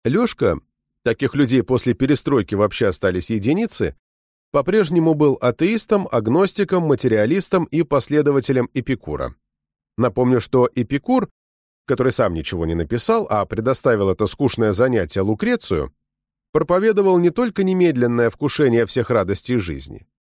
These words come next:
Это было лишь следствием его глобального заключения о том,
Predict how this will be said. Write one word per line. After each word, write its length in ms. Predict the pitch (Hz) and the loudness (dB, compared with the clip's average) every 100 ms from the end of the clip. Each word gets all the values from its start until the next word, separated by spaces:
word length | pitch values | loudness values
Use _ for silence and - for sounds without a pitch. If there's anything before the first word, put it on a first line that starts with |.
| _ | _
Это 180 | 120 123 | -4 0
было 220 | 123 131 | 2 4
лишь 260 | 127 135 - | 4 0 -2
следствием 640 | 117 120 147 - 143 160 | 0 2 2 0 0 2
его 260 | 147 139 139 | 2 2 2
глобального 640 | 127 131 123 147 147 139 | 2 0 2 2 2 2
заключения 760 | 120 127 151 147 170 151 123 110 | 0 -2 -2 0 0 2 2 2
о 200 | 113 107 | -2 -4
том, 380 | - 226 143 | 0 0 0